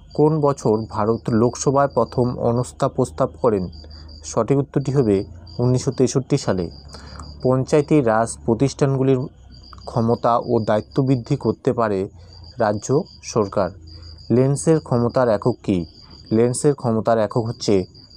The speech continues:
ডায়াপোটার। এক্স রশ্মি হলো একটা কী ধরনের রশ্মি? এটা হচ্ছে তড়িৎ চুম্বকীয় তরঙ্গ। নেক্সট, অর্থ বিল কোথায় উত্থাপন করা হয়? অর্থ বিল শুধুমাত্র লোকসভায় উত্থাপন করা হয়।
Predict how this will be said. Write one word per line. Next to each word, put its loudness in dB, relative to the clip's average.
ডায়াপোটার। 2
এক্স 0
রশ্মি 0
হলো 2
একটা 0
কী 2
ধরনের 0
রশ্মি? 0
এটা -2
হচ্ছে -2
তড়িৎ 4
চুম্বকীয় 2
তরঙ্গ। 0
নেক্সট, 0
অর্থ 0
বিল 4
কোথায় 0
উত্থাপন -2
করা 2
হয়? -2
অর্থ 0
বিল 2
শুধুমাত্র 0
লোকসভায় 0
উত্থাপন -4
করা -2
হয়। -2